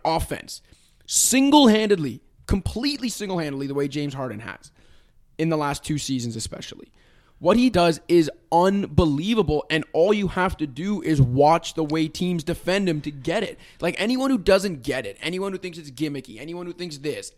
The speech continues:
trying to draw too many fouls, like, whatever your complaints are with watching James Harden, watch the way teams have defended him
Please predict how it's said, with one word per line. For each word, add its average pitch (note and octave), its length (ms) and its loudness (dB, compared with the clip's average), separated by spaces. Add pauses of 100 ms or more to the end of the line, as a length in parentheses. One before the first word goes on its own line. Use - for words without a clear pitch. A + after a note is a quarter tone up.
trying F3 340 -6
to E3+ 60 -4
draw E3+ 220 2
too F3+ 180 -2
many F3 140 0
fouls, E3 160 2
like, D3+ 80 0
whatever F3+ 460 4
your G#3 280 6
complaints D#3+ 580 -4
are B2 160 -6
with B2 120 -8
watching C#3+ 480 -4
James C#3 280 -4
Harden, A#2 420 -12 (760)
watch C#3+ 600 0
the B3+ 120 4
way E3+ 440 4
teams E3+ 500 -4
have C#3+ 220 -4
defended E3 580 -2
him - 280 -18